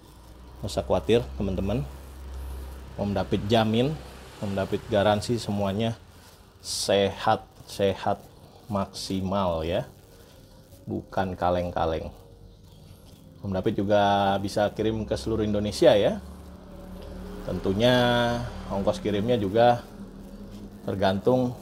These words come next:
di wilayah mana teman-teman berada gitu. Ya, sambil lagi P P K M mandiri begini ya, enaknya sih sambil pelihara hewan peliharaan ya.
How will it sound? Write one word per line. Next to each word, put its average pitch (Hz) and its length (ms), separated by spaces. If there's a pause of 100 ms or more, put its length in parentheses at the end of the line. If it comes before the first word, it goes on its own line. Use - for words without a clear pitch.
(120)
di 104 140
wilayah 101 340
mana 107 300
teman-teman 98 560 (1040)
berada 101 560 (100)
gitu. 50 600 (2500)
Ya, 185 340
sambil 107 320
lagi 104 400 (960)
P - 80
P 104 160
K 110 220
M 113 80
mandiri 107 400
begini 113 400
ya, 143 80 (1040)
enaknya 107 400
sih 135 160
sambil 104 320
pelihara 98 800 (240)
hewan 101 240
peliharaan 113 480
ya. 117 120